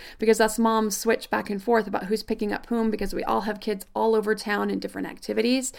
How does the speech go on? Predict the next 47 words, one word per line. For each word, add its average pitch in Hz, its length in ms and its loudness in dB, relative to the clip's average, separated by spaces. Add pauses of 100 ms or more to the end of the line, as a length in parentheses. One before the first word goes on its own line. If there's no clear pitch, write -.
(580)
So 247 120 2
I 233 80 8
said, 240 180 2
"No, 240 220 8
he 226 120 2
needs 208 280 2
to 214 100 -4
stick 196 300 -4
it - 100 -4
out." - 340 -4
Well, 233 220 2
this 247 220 4
mom 269 200 6
didn't 247 220 4
text - 340 -8
me 208 140 0
back. 240 600 8
And 226 120 6
then 226 120 4
she's 233 180 2
like, 226 180 0
"Oh 226 100 4
my 226 120 6
gosh, 220 220 2
I'm 214 80 0
so 208 160 -4
sorry. 208 320 0
I - 100 0
brought 208 300 2
him. 208 240 0 (440)
We're 220 140 4
getting 220 260 6
off 202 220 -2
the 214 100 -4
freeway." 214 720 2 (640)
And 214 500 4
she 240 320 2
had 214 200 -2
told 311 360 2
him 226 200 2
what 208 140 2
I 202 80 2
had 202 260 -4
said, - 800 0 (880)
and 214 540 6
he 240 260 2
was 214 240 6